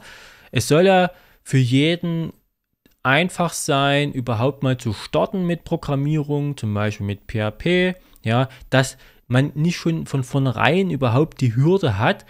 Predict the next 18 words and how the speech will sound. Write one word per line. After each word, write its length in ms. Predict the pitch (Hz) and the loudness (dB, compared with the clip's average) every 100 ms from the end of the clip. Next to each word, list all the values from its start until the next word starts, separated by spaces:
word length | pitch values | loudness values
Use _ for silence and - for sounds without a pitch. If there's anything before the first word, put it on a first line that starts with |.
| - | -20
sich 260 | - 156 170 | -6 -2 -2
hier 220 | - 147 | -2 -2
P 260 | 131 - 123 | -2 -2 -4
H 80 | 110 | -4
P 300 | - 156 196 | -4 -4 -4
zu 140 | - | -6
installieren 680 | - 175 - 147 156 165 156 | -6 -8 -4 -4 -2 -2 -2
oder 180 | 107 | -4
einen 160 | 101 98 | -4 -2
Webserver. 680 | 135 208 - 165 170 175 170 - - | -2 -2 -2 -2 0 0 -2 -6 -4
Das 180 | 110 | -4
sind 160 | - 190 | 0 -2
diese 260 | 190 - 127 | -2 -6 -14
Tools, 520 | - 170 196 202 - | -6 0 0 0 -4
äh, 80 | 127 | -2
richtig 640 | 127 123 151 175 131 - | 0 0 -2 -2 -6 -6
Gold 340 | - 120 202 | -2 0 0
wert. 400 | 175 160 165 180 | 0 0 0 -2